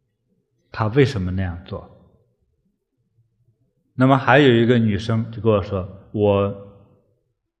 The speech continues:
讨厌我的妈。”嗯，我说：“你妈现在高寿？”说去世了。她去世了都讨厌她。哦，我说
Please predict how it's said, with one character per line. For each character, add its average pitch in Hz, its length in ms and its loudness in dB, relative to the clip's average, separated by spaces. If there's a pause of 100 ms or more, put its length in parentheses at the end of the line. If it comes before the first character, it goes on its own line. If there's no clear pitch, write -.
(280)
讨 98 260 -8
厌 - 760 -4
我 95 120 -10
的 90 100 -10
妈。” 92 340 -8 (1200)
嗯， 92 260 -8 (1500)
我 110 60 -10
说： 120 100 -4
“你 120 140 -2
妈 113 260 -4
现 120 200 -4
在 117 120 0
高 120 220 -4
寿？” 113 220 -4
说 - 160 -10
去 - 220 0
世 156 240 -4
了。 90 100 -12 (600)
她 160 100 0
去 202 200 2
世 180 140 2
了 143 60 4
都 131 80 4
讨 107 240 -2
厌 101 160 -2
她。 87 220 -10 (140)
哦， 101 420 -2 (1300)
我 127 140 -4
说 156 220 0